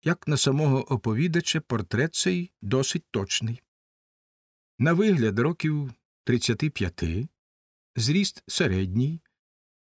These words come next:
плечистий, обличчя майже квадратне, очі темні, погляд прямий, вилиці випнуті,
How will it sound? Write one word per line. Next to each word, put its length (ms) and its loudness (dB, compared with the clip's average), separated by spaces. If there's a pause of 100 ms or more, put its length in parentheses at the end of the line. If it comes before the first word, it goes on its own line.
плечистий, 920 0 (840)
обличчя 840 2 (180)
майже 440 0
квадратне, 800 0 (760)
очі 320 2
темні, 580 0 (360)
погляд 360 2
прямий, 640 0 (380)
вилиці 600 0
випнуті, 680 -2